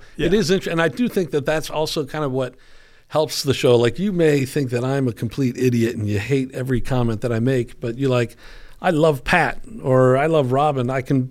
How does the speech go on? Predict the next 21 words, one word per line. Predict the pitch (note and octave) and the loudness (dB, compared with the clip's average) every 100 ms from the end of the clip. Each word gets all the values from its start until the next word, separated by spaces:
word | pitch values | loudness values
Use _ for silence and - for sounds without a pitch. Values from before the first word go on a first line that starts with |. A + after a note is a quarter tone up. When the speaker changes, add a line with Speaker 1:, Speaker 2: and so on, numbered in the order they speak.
| - | -4
Speaker 2:
put | - | 2
up | F3 E3 E3 | 4 2 2
with | C#3 | -2
Paul | - C#3 B2 A2+ | 2 4 4 2
because | B2 A#2 C3 A2+ | -2 -2 0 0
Robin | A#2 B2 A#2+ A#2+ A#2 A#2 B2 | 0 0 2 2 0 -2 -6
does | A#2+ A#2+ A2 A#2 - | 0 0 0 -4 -8
so | - A#2+ | -4 -2
much | A2 G#2 - | -2 -4 -8
for | - G2 | -10 -8
me, | F2+ D#2+ - - | -10 -12 -18 -18
which | - B2 | -4 2
Speaker 1:
Right. | C3+ | 4
Speaker 2:
I | |
think | D#3+ C3 | 4 4
helps | C3 B2 B2+ | 0 0 -2
us | - | -4
out | G#2 | -6
a | F#2+ | -6
lot. | E2+ - - - | -10 -14 -20 -18
Speaker 1:
Yeah. | G#3+ | -16